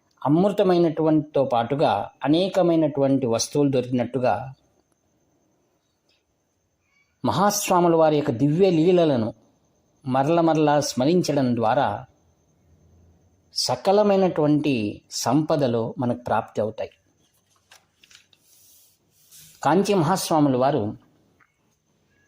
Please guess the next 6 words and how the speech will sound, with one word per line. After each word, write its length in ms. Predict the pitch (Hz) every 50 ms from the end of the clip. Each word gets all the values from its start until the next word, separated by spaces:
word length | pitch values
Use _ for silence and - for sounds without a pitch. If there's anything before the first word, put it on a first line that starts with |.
| _ _ _ _ _ _ _ _ - _ _ -
పంతొమ్మిది 420 | 151 165 160 190 196 190 190 185
వందల 200 | 180 175 160 147
డెబ్భై 420 | 135 127 123 123 135 151 151 147 - 131
తొమ్మిదిలో 640 | 120 127 143 151 151 151 139 127 104 98 110 117 143 _ _ _ _ _ _ _ _ _ _ _ _ _ _ _ _ _ _ _ _ _
సతారా, 800 | - - - - 123 120 - 156 147 151 - 135 117 101 - - - _ _ _ _ _ _ _ _ _ _ _ _ _ _ _ _ _ 131
మహారాష్ట్రలో 920 | 117 110 147 165 170 170 160 - - - - 131 123 127 131 135 120 113